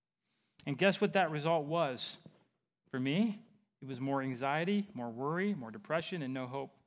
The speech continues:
Men and women, that does not lead to a deeper relationship with God,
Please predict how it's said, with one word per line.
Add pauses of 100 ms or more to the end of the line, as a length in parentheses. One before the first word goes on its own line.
(2250)
Men
and
women, (1800)
that (880)
does
not
lead
to
a
deeper
relationship (240)
with
God,